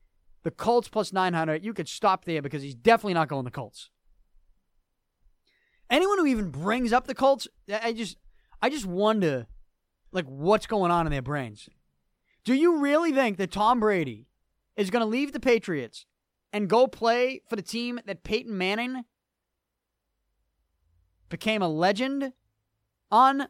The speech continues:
an organization that Peyton Manning became a legend in? You think Brady's gonna go play in the shadow of Peyton Manning?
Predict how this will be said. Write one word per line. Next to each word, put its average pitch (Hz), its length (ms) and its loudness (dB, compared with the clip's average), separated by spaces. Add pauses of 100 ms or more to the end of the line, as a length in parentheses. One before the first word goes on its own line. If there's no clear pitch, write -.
an 208 100 -4
organization 247 800 0
that - 260 -8
Peyton 226 220 -4
Manning 233 300 -2
became 202 200 -4
a 170 60 -4
legend 202 480 -4
in? 302 300 -2 (1000)
You 240 160 2
think 320 160 0
Brady's 277 280 -2
gonna 262 140 -2
go 254 420 4 (280)
play 254 360 0
in 226 100 -6
the 180 60 -4
shadow 247 500 2
of - 180 -8
Peyton 247 300 -6
Manning? 254 380 0